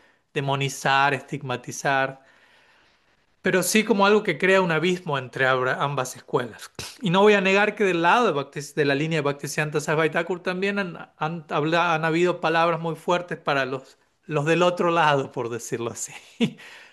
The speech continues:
¿no? Son sahajiyas, esos babajis, o estos aquí, o estos allá. Entonces tam-, encontramos dif-, diferentes variedades de palabras fuertes de ambas direcciones. Y con esto no estoy viendo a ver quién tuvo la culpa primero,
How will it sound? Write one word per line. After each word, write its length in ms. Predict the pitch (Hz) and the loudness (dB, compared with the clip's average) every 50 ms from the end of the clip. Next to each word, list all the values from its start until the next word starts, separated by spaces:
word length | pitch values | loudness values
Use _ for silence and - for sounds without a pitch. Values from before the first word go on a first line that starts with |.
| _ _ _ - | _ _ _ -8
¿no? 320 | 151 139 175 180 - _ _ _ _ _ _ | -6 -6 -6 -8 -12 _ _ _ _ _ _
Son 220 | - 156 143 143 | -8 -6 -6 -4
sahajiyas, 840 | 143 - 147 135 - 160 151 156 170 202 214 208 202 180 180 160 151 165 | -4 -4 -4 -4 -2 -2 -2 -2 0 0 0 2 2 0 0 -2 -2 -4
esos 320 | 156 147 - 156 143 139 | -8 -8 -6 -6 -6 -2
babajis, 680 | 147 160 156 160 160 165 160 156 151 156 160 151 - - | 2 4 4 6 6 4 4 2 0 -2 -4 -4 -4 -4
o 60 | 143 | -6
estos 320 | 135 139 - 147 135 127 143 | -6 -6 -6 -10 -8 -6 -8
aquí, 400 | 131 - - - 185 175 170 156 | -8 -8 -8 -6 -4 -2 0 -2
o 60 | 143 | -2
estos 280 | 147 - 143 135 - | -2 -4 -8 -6 -4
allá. 460 | 156 135 135 151 156 160 156 151 - - - _ _ _ _ _ | -4 -4 -2 0 0 0 0 -2 -4 -12 -20 _ _ _ _ _
Entonces 240 | _ - 185 160 - | _ -6 -4 -2 0
tam-, 180 | 202 190 202 196 202 | 0 0 0 -2 -2
encontramos 580 | 190 196 226 214 208 214 220 226 226 226 226 | -2 0 0 0 0 2 2 2 2 2 0
dif-, 160 | 214 196 208 - - 214 | -2 -4 -8 -12 -16 -10
diferentes 580 | 202 202 - - 208 202 220 220 214 240 220 190 | -8 -6 -4 -2 0 0 0 0 2 0 0 2
variedades 520 | 202 202 190 190 180 180 185 196 196 190 196 | 2 2 2 2 2 4 4 2 2 0 -2
de 80 | 185 | -6
palabras 540 | 156 - - 170 165 170 170 180 180 165 151 | -8 -6 -4 0 2 2 2 2 2 -2 -2
fuertes 360 | - - 185 185 180 - 175 156 | -4 -4 -6 -6 -6 -8 -6 -4
de 80 | 170 | -2
ambas 260 | 160 165 165 165 156 | -2 0 0 -2 -2
direcciones. 760 | 160 151 139 139 139 - - 190 165 165 170 175 170 - - _ _ _ _ _ _ _ _ _ _ _ _ _ _ _ _ - - - - _ _ | -2 -2 -4 -4 -4 -4 -4 -2 -2 -2 -2 -6 -6 -8 -14 _ _ _ _ _ _ _ _ _ _ _ _ _ _ _ _ -20 -20 -20 -20 _ _
Y 80 | - - | -16 -12
con 180 | - 156 151 | -8 -4 -4
esto 180 | 156 151 - 170 | -4 -4 -4 -6
no 80 | 151 143 | -6 -6
estoy 240 | 147 - 156 147 | -4 -4 -4 -4
viendo 380 | 139 143 147 147 147 143 139 143 | -2 -4 -4 -4 -4 -4 -4 -2
a 40 | 139 | -2
ver 140 | 156 165 - | -2 -2 -4
quién 180 | - 165 147 | -6 -6 -4
tuvo 160 | 151 180 165 156 | -2 -2 0 0
la 100 | 147 143 | 0 0
culpa 380 | - 175 160 156 - 165 139 | 0 -2 -2 -2 -4 -8 -8
primero, 720 | - 151 147 143 156 170 170 165 165 170 156 156 151 147 | -6 -6 -4 -2 0 2 2 2 2 2 2 2 2 0